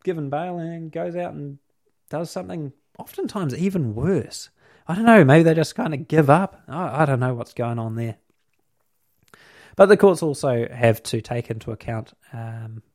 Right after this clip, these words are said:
any other matter that would make it unjust to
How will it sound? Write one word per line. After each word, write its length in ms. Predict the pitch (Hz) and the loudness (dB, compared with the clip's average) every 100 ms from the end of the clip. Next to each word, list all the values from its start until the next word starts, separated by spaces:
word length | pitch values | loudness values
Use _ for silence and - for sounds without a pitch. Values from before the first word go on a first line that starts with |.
| _ _ - | _ _ -2
any 220 | 175 165 | 4 6
other 220 | 151 139 | 6 6
matter 360 | 127 139 135 143 | 4 4 2 0
that 140 | 127 123 | -2 -4
would 220 | 127 113 | -8 -8
make 220 | 123 - | -10 -10
it 100 | - - | -10 2
unjust 760 | 202 202 147 120 - - - - _ _ _ _ _ | 4 4 2 -2 -4 -20 -20 -20 _ _ _ _ _
to 400 | - 123 117 113 | -8 -4 -4 -6